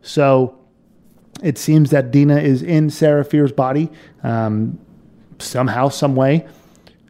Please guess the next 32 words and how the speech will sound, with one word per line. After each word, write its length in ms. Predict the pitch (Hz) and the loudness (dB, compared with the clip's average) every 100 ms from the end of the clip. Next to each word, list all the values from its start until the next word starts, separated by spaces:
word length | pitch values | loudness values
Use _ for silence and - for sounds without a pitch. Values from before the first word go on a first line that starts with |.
| - | -12
At 100 | - | -4
this 140 | 113 135 | -2 -2
point, 340 | - 165 185 - _ _ - - _ _ _ _ _ _ _ - | 0 0 -2 -8 _ _ -20 -20 _ _ _ _ _ _ _ -4
okay. 260 | 208 240 254 - _ _ - - 196 254 | -2 -2 -6 -12 _ _ -20 -12 -10 -2
Like, 220 | 165 - - | -2 0 -2
I'm 100 | 170 | 0
not 140 | 185 | 0
gonna 120 | 175 | -2
be 120 | 139 | -2
like, 280 | 131 113 - | -4 -6 -6
"Nah, 160 | 165 117 | -4 -4
that's 180 | 120 - | -8 -8
stupid, 260 | 127 117 | -8 -6
I'm 80 | 117 | -6
done." 240 | 113 104 104 - - | -6 -6 -8 -16 -6
Uh, 420 | 151 131 127 120 117 | -2 0 -2 -4 -4
but 360 | 143 131 127 - _ _ _ | -2 -2 -4 -14 _ _ _
yeah, 220 | 175 247 135 | 0 0 0
that 300 | 147 147 - | -2 -4 -4
gives 200 | 160 156 | -4 -2
us 220 | 156 - | -2 -2
the, 180 | 156 160 | -2 2
uh, 160 | 160 156 | 2 0
the 120 | 147 | -4
setup 440 | - 165 170 170 | -2 0 0 -2
for 160 | - 160 | -4 -4
the 160 | 156 156 | -6 -8
final 340 | 151 160 165 | -6 -6 -6
part 320 | - 165 165 | -2 -2 -2
of 200 | 190 151 | -2 -4
the 60 | 156 | -2
movie. 460 | 156 190 208 113 | 0 2 0 -4